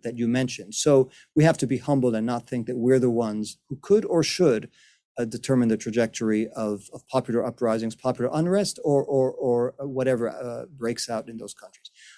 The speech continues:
On the other hand, I think we have to learn another lesson, which is the truer we are to our values, the more consistent we are with our values, the better off, because we shouldn't be saying one thing,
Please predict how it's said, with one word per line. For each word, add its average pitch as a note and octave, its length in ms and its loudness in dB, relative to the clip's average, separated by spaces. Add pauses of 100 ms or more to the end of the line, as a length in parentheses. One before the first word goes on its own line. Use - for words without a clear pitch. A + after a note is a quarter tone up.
On F3+ 100 4
the A#3+ 80 8
other A#3+ 160 6
hand, D3+ 240 4
I C#3+ 40 2
think D3+ 220 -4
we C#3+ 120 -2
have C3+ 160 -4
to C#3 80 -4
learn A#2+ 180 -2
another B2 300 0
lesson, A#2 340 -2
which B2 160 -4
is B2+ 140 0
the B2+ 100 -4
truer G#3 400 4
we C#3+ 180 6
are B2 180 4
to - 140 -12
our A2+ 120 -4
values, A2 420 -4
the C3 80 -2
more A#2+ 140 -2
consistent C3 640 -4
we B2+ 100 -2
are A2 220 -2 (400)
with B2+ 140 0
our A2+ 100 2
values, A#2 360 -2
the F3+ 100 4
better G3 280 4
off, A#2+ 280 0
because B2+ 460 -2 (400)
we D3+ 60 8
shouldn't D#3+ 380 6
be C#3+ 100 4
saying C3+ 320 2
one C#3 160 2
thing, C3+ 420 -4